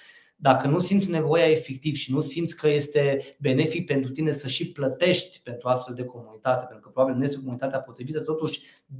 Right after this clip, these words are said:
du-te odată acolo. Caută toate comunitățile de oameni care se adună la tine în oraș. Da? Sunt o grămadă de comunități de business, caută-le pe toate și ale pe fiecare la rând și vezi care este comunitatea cu care tu rezonezi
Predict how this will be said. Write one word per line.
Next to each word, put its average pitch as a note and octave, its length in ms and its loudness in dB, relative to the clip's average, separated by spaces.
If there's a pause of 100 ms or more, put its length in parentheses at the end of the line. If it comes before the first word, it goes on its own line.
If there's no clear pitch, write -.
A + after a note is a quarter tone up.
du-te G3+ 280 4
odată F3 380 10
acolo. - 520 2 (300)
Caută E3+ 380 8
toate F#3+ 380 6
comunitățile E3+ 840 0
de C#3 120 2
oameni C#3 480 4
care C3 220 0
se C3 140 -4
adună C3+ 360 0
la A#2 160 2
tine D#3+ 200 -4
în D#3 140 2
oraș. B2+ 320 4 (420)
Da? D3 140 4
Sunt D3+ 180 2
o B2+ 60 -4
grămadă C3 260 2
de D3+ 120 2
comunități C3 440 -2
de B2 100 -4
business, D3 380 -6
caută-le D3+ 360 4
pe B2+ 140 -2
toate - 380 0 (260)
și - 160 -2
ale F3+ 180 6
pe F3 100 -2
fiecare E3 460 2
la D3 160 4
rând - 140 4
și - 140 -6
vezi D#3 220 2
care D3+ 180 0
este D#3 180 2
comunitatea C#3 580 -4
cu - 120 -8
care C3 200 -4
tu C#3+ 200 -10
rezonezi C3+ 600 -2